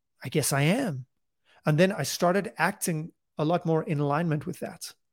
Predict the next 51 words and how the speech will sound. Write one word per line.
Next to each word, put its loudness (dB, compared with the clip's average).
Started 4
giving 4
more 6
of 2
my 0
time -2
and -6
started 0
being 2
a 2
little 4
bit 0
kinder 0
and -4
leaning 4
into 0
the -2
things. -8
'Cause -2
I 2
wanted 0
to -2
be, 2
I 0
wanted 0
to -4
be 4
the, 2
the -4
genius 0
that -6
everybody 0
would -2
look 2
at 2
and -4
be 0
like, -8
"Whoa, -2
you're -4
so -4
smart." -6
And 4
then 6
be 6
like, 4
"Yes, 8
and 0
you're 4
not." 4
<laughs> 6